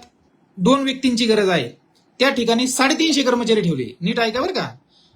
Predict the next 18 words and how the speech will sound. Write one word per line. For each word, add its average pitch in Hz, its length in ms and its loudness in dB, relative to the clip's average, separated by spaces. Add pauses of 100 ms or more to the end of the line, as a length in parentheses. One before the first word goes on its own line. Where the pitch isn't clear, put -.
(160)
ज्या 233 100 4
ठिकाणी 247 680 0
दोन 247 280 4
लोकांची 277 380 -2
गरज 233 240 2
आहे, 196 240 -2
त्या 262 240 -2
ठिकाणी 247 320 -2
साडेतीनशे 294 440 0
कर्मचारी 220 400 0
ठेवले. 139 280 -4 (760)
आणि 220 180 -2
साडेतीनशे 277 640 2
कर्मचारी 302 440 2
ठेवल्याच्या 208 440 2
नंतर 180 300 0 (1400)
शंभर 277 360 4
लोक 311 280 -4